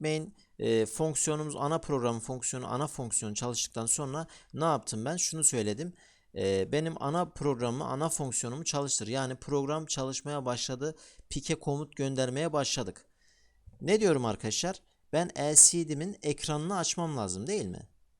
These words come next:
L C D'min ekranını açmam lazım. L C D, ne diyorum? L C,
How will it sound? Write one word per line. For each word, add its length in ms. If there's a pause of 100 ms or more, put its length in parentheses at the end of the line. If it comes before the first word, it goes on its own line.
(140)
L 140
C 240
D'min 220
ekranını 520
açmam 400
lazım. 240 (520)
L 200
C 500
D, 340 (2000)
ne 160
diyorum? 420
L 180
C, 220